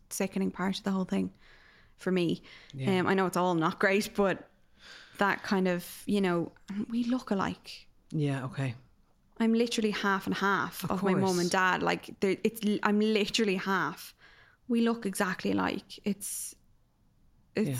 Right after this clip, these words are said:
Speaker 1: the most bizarre thing. Like, it's just, and it still puzzles me as how he got away with it <laughs> for so long.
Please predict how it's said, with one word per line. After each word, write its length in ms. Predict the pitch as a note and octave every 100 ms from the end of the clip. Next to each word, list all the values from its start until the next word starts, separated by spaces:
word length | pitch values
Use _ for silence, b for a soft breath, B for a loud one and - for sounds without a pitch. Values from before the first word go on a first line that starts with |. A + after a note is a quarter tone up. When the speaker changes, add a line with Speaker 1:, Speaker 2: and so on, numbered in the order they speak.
| -
Speaker 1:
the 80 | G#3
most 280 | G3+ G3+
bizarre 360 | G#3 G3 G3 G3+
thing. 280 | A3+ A#3 G3
Like, 340 | - - - -
it's 260 | G3 - -
just, 540 | G3 F3+ - - - b b b b b b _ _ _ _
and 100 | G#3+ G#3
it 160 | G3+
still 260 | - A#3+ A#3
puzzles 300 | A#3 G#3+ G#3
me 120 | G3+
as 100 | F#3
how 120 | G3+
he 60 | F#3+
got 180 | F#3 F3+
away 240 | F3 G3+
with 260 | A#3 F3+ F#3
it 80 | F#3
<laughs> 120 | -
for 100 | G3+
so 220 | - E3+
long. 320 | D#3+ E3 E3